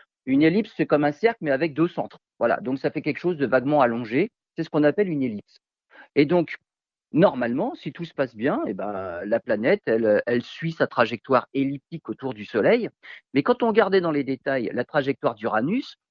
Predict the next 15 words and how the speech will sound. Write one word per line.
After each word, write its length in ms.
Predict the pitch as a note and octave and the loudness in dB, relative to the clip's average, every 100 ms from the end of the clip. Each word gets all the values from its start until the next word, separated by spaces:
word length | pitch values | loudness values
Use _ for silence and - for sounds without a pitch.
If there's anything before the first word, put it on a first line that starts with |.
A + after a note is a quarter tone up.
| _ - | _ 0
on 140 | C#3 | 2
se 40 | |
disait 360 | C3 C#3+ F#3 C4 | 2 2 2 2
que, 140 | - | 0
bah, 180 | F#3+ C3+ | 2 2
par 160 | - G#3+ | 0 -2
rapport 340 | G3 G#3 F3 | 0 0 2
à 60 | D#3 | 2
l'ellipse, 480 | E3 E3+ E3+ - C#3+ B2 | 0 -2 -8 -4 -2 -2
on 160 | - B2+ | -4 -4
va 160 | B2 B2+ | -2 -2
dire, 480 | B2 C3+ A#2+ A2 | -4 -10 -8 -4
euh, 400 | G2 F#2+ F2 F2 | 0 2 2 0
normale, 640 | G#2 B2 A#2+ B2+ C4+ G#3 G#2 _ _ _ - | 0 0 2 2 2 2 -2 _ _ _ -4
l'ellipse 500 | B2+ D3+ D#3 E3 - | 2 4 4 -4 -4